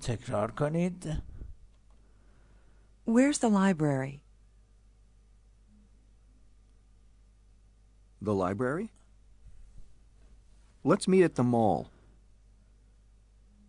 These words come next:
Speaker 2: The mall?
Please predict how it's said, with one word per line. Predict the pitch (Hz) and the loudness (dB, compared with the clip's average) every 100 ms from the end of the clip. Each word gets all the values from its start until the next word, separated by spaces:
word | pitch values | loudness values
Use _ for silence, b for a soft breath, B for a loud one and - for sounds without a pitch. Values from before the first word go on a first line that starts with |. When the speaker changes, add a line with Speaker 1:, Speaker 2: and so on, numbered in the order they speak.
| - - - - - - - - - - - - - - - - - - - - 190 | -20 -20 -20 -20 -20 -20 -20 -20 -20 -20 -20 -20 -20 -20 -20 -20 -20 -20 -20 -2 2
Speaker 2:
The | 180 | 4
mall? | 170 180 | 4 4